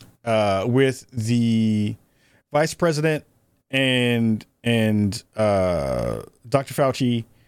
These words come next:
uh, earlier this year, uh, around a conversation about, um, you know, how are folks gonna be helpful in terms of sharing information around, uh, covid and, and, and getting vaccinated and doing all that kind of work.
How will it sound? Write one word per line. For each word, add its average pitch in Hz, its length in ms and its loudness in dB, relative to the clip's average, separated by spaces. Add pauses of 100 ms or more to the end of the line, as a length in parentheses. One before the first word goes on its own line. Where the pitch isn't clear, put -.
(320)
uh, 110 260 0
earlier 139 360 2
this 120 200 -2
year, 107 360 0 (420)
uh, 113 220 0
around 127 480 0
a 123 40 -4
conversation 110 720 0
about, 104 500 0 (1120)
um, 107 640 0 (120)
you 110 100 2
know, 80 180 0
how 135 400 0
are 117 340 0
folks 113 320 -4
gonna 107 220 2
be 98 180 0
helpful 98 600 0
in 101 100 -4
terms 98 280 0
of 95 100 2
sharing 104 360 2
information 98 520 0
around, 92 540 0 (760)
uh, 92 440 0 (120)
covid 147 400 2 (280)
and, 120 240 2
and, 110 240 0
and 107 240 0
getting 117 200 0
vaccinated 110 600 2
and 98 120 -2
doing 107 200 4
all 101 140 0
that 95 100 -2
kind 101 180 0
of 92 60 0
work. 87 200 -2